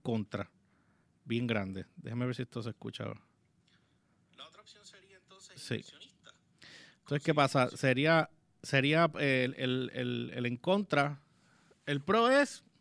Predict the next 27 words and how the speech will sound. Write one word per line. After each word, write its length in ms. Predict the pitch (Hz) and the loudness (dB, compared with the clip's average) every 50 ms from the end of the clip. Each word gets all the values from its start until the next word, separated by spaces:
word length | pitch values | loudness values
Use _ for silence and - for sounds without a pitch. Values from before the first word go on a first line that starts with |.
| _ _ _ _ _ _ _ _ _ _ _ _ _ _ _ _ _ _ - | _ _ _ _ _ _ _ _ _ _ _ _ _ _ _ _ _ _ -6
al 120 | - 156 147 | -4 -2 -2
tú 100 | 160 156 | -2 0
tener 200 | 180 196 196 190 | 0 2 2 4
más 160 | 196 202 202 | 4 4 4
inversionistas, 800 | 202 190 202 190 - 208 214 233 214 - - 180 165 165 151 - | 2 2 0 0 0 0 0 0 -2 -2 0 0 0 0 0 -2
más 180 | - 143 143 147 | -4 -4 -2 -2
dinero, 460 | 160 180 196 208 190 160 160 156 - _ _ - - - - _ _ | 0 0 2 2 2 2 2 0 -4 _ _ -20 -20 -20 -20 _ _
pues 100 | - 117 | -8 -2
puedes 160 | - 131 120 | 0 0 0
crecer 280 | - - 127 - 131 120 | 0 -2 -2 0 2 2
la 100 | 117 107 | 2 2
compañía. 460 | 113 113 - 107 101 - - - - _ _ _ _ _ _ _ _ _ _ | 0 -2 -4 -4 -4 -6 -8 -12 -16 _ _ _ _ _ _ _ _ _ _
Puedes 220 | - 120 123 123 - | -4 -2 -2 -2 -2
contratar 480 | - 123 113 - 117 113 110 110 110 | -4 -4 -4 -2 -2 -2 -2 -2 -2
más 160 | 110 110 104 | -2 -4 -4
empleados, 680 | 110 101 - 110 123 139 143 139 139 135 131 131 135 - | -6 -6 -2 2 6 6 6 6 6 4 2 0 -2 -4
puedes 240 | - 127 117 113 | -6 -6 -4 -4
hacer 260 | 117 113 - - 123 113 | -4 -4 -4 -4 -4 -2
más 180 | 113 120 110 - | -2 -4 -4 -2
cosas 420 | - 147 156 165 - 165 151 - - _ _ _ _ _ _ _ _ _ _ - | 0 0 0 2 2 0 0 -2 -4 _ _ _ _ _ _ _ _ _ _ -6
para 220 | 131 117 117 110 | -4 -4 -4 -4
poder 180 | - 113 110 110 | -6 -6 -4 -2
llevar 260 | 123 127 131 131 143 | 0 0 2 2 2
esto 200 | 156 - - 147 | 0 0 0 -2
al 80 | 117 | -2
próximo 420 | - - 123 113 - - 123 113 113 | 0 -2 -4 -4 -2 -2 -2 0 0
nivel. 300 | 107 104 104 107 - | 0 -2 -4 -6 -8